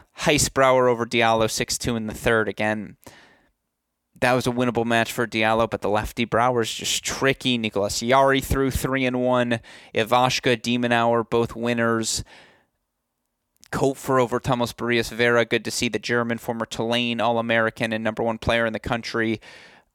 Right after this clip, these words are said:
I, I think I said this on a broadcast. I don't know if I've said it here. Tom Koepfer's been really good of late. Koepfer now,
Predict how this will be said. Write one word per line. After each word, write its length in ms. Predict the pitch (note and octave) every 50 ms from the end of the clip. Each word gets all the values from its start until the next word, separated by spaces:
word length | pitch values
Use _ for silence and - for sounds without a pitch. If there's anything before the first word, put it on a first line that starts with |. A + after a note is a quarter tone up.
| _ -
I, 200 | - A2 A2+ A2+ -
I 80 | - -
think 200 | - - F3+ F3
I 80 | E3+
said 240 | D#3 - - D#3 C#3
this 160 | C3+ B2 -
on 80 | C#3+ A#2+
a 40 | A2
broadcast. 560 | G#2 A#2+ A#2+ A#2 A#2+ A#2 - - B2+ B2+ -
I 40 | A#2
don't 180 | A2 A#2+ A#2+
know 80 | - A#2+
if 80 | A2+ -
I've 160 | G#2+ G#2+ -
said 180 | - - A#2+
it 140 | G#2+ G2+ -
here. 360 | - - - B2 B2+ B2+ C#3 C3+ _ _ _ _ _ _ _ _ _ _ _ _ _ _ -
Tom 220 | - D#3 E3+ F#3
Koepfer's 400 | - - F#3+ E3 - C#3 B2 -
been 460 | - A#2 A2 G#2+ G#2 G#2+ G#2+ G#2+ A2+
really 280 | A#2 C3 C3+ B2+ A#2+ A#2+
good 300 | G#2 - A2+ G#2+ G2 - _ _ _ _ _ _ _ _ _ _ _ - - -
of 180 | - C3 -
late. 260 | - A2+ G#2+ G2+ - -
Koepfer 380 | - C3+ C3 B2+ - - B2
now, 240 | A#2+ A#2 A#2 A2+ A2